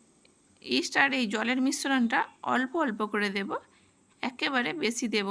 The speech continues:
না। এই ডোটি হবে একটি চটচটে ডো,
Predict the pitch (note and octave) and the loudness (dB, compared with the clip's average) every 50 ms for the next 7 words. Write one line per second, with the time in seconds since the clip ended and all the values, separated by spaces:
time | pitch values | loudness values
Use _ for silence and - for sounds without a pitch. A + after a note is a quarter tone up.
0 | G3+ G#3 B3+ G#4+ B4 - _ _ _ _ _ _ _ _ _ _ _ - - _ | -2 -2 -2 -4 -6 -8 _ _ _ _ _ _ _ _ _ _ _ -20 -20 _
1 | - - B3 B3 B3 G#3 A3+ A3+ A#3 A#3+ - F#4+ F#4+ E4+ C#4 A#3+ A3 - - - | -8 -4 -2 -2 0 0 0 0 0 0 2 0 2 2 2 0 0 -2 -4 -6
2 | E4+ - - C4+ B3+ - - A#3+ A3+ A3+ A#3 - - A#3+ A3+ - A3 F#3 G#3 A#3+ | -6 -6 -6 -6 -6 -6 -2 0 0 0 0 -2 -6 -6 -4 -4 -4 -4 -4 -6